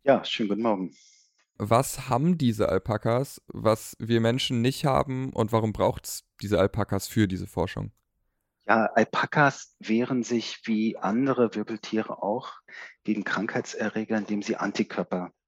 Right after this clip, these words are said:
Speaker 1: erzeugen. Da gibt es also keinen Unterschied. Der Unterschied ist aber, dass sie über Antikörper verfügen, die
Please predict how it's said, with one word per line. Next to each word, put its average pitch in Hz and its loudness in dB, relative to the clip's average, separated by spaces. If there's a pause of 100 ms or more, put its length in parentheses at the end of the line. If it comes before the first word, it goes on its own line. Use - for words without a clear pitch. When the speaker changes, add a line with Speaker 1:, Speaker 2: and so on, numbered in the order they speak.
(120)
Speaker 1:
erzeugen. - -10 (200)
Da 104 4
gibt 127 0
es 123 0
also 110 0
keinen 101 -6
Unterschied. - -10
Der 202 -2
Unterschied 143 -4
ist - -8
aber, 120 0 (580)
dass - -2
sie 110 -4
über 107 -2
Antikörper 113 -4
verfügen, 117 -2 (100)
die 107 -2